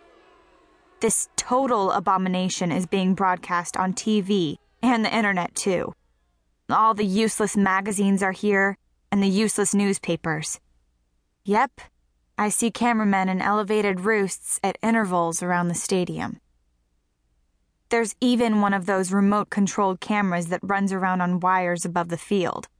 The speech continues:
There it is, hovering just in front of the stage, bobbing slightly in the breeze. So there are undoubtedly millions more eyes watching than I can see. But it's the ones here in the stadium that are breaking my heart.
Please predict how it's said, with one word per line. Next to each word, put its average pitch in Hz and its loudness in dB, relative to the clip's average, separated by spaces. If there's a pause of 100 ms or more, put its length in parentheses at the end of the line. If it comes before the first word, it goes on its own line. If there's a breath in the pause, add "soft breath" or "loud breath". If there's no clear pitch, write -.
(500)
There 196 2
it 233 2
is, 208 0 (480)
hovering 175 -4 (200)
just 226 -2
in 214 2
front 202 0
of 185 -4
the 180 -6
stage, 165 -4 (320)
bobbing 208 2
slightly 202 -2
in 175 0
the 175 2
breeze. - -4 (1500)
So 226 -2
there 240 2
are 226 0
undoubtedly 214 2
millions 196 2
more 185 4
eyes 180 0
watching 180 0
than 180 -4
I 170 -2
can 170 -4
see. - -2 (720)
But 226 -2
it's - 0
the 240 0
ones 254 0
here 247 2
in 233 4
the 220 2
stadium 233 0
that 196 -2
are 185 2
breaking 202 0
my 180 0
heart. 185 -4